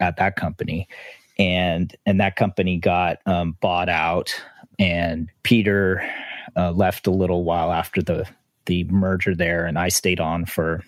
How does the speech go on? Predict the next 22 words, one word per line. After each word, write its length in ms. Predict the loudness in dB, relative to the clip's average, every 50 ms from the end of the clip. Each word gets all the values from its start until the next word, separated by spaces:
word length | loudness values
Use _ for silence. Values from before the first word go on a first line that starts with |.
| -14 -20 _ _ _ _ _ 2
another 300 | 2 2 2 2 0 -2
year 280 | 0 0 0 2 0 0
doing 280 | 0 -2 -2 0 0
operations, 800 | -2 -2 -2 -2 -2 0 0 0 0 -2 -2 -2 -2 -2 -2 -2 -4
actually 500 | -4 -4 -2 -2 -2 -2 -2 -4 -6 -8 -10 -12 -12 -12 -12 -12 -14 -14 -4 0
leading 320 | 2 4 4 4 2 0 -2
a 60 | -2
team 400 | -2 0 0 2 2 0 0 -2
of 320 | -4 -4 -6 -10 -12 -16 _ _ _ _ _ _ -8
construction 640 | -4 -4 -4 -2 -2 -2 -4 -2 -2 -4 -4 -4 -4
crews, 320 | -4 -6 -6 -4 -4 -2
actually, 500 | -2 -4 -4 -4 -4 -4 -2 -4 -6 -8 -12 -18 -20 -20 -20 -20 -20 -10 -6 -2
uh, 360 | -2 0 0 0 -2 -4 -6 -8 -4 -2
building 320 | 0 0 0 0 -4 -4
solar 600 | -2 0 0 0 0 0 -2 -4 -4 -6 -8 -12 -20 _ _ _ -6
power 480 | -4 -2 -2 0 -2 -2 -4 -6 -8 _ _ _ 0
arrays 460 | 0 2 2 0 -2 -2 -2 -2 -2
and 160 | -2 -2 0
things 200 | 0 0 0 0
like 140 | -2 -2 -2
that. 320 | 0 0 0 0 -2 -2 _ -2
And, 680 | 0 2 2 2 2 0 0 0 -2 -2 -4 -6 -8